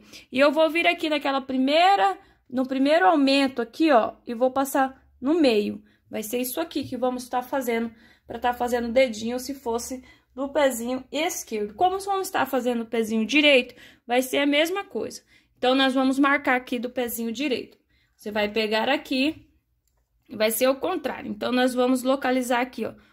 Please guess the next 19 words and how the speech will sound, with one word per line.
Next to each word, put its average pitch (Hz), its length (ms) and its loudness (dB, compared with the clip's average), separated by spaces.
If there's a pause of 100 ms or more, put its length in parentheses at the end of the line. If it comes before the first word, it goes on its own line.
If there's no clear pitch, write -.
(120)
os 302 260 0
cinco, 254 600 0 (340)
entre 269 360 2
o 277 80 -4
primeiro 262 440 4
daqui 247 380 -4
pra 240 240 -6
cá, 240 500 0 (360)
ó, 214 380 -4 (140)
os 226 180 -8
cinco, 226 680 -2 (160)
entre 233 200 0
o - 40 -4
primeiro 254 320 2
daqui 277 240 0
pra 240 200 -2
cá, 247 280 4
ó, - 140 -4
um, 254 220 -2